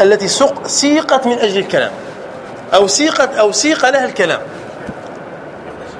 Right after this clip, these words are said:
لا، لا، لو كان هذا استقلال وحده، أخي له تسع وتسعون نعجة،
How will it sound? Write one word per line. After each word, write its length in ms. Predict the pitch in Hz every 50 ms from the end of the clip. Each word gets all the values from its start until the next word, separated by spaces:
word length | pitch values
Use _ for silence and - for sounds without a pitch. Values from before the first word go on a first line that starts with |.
| - 190 - 185 180 175 185 - 185 185 180 185 - - - - - - - - - - - - - - - -
لا، 260 | 202 262 269 254 208
لا، 180 | 196 214 214 - - - - - - - - - - - - - - - - - - -
لو 340 | 151 170 226 240 240 226 -
كان 320 | - - 320 349 349 320
هذا 260 | 262 247 262 262 247
استقلال 460 | 226 - - 226 226 208 208 202 190 170
وحده، 260 | - - - 127 113 - -
أخي 400 | 220 302 302 - - 320 330 311
له 200 | 294 294 262 262
تسع 240 | - 247 - - 254
وتسعون 320 | 240 - - 208 220 214
نعجة، 340 | 196 180 - - 139 - -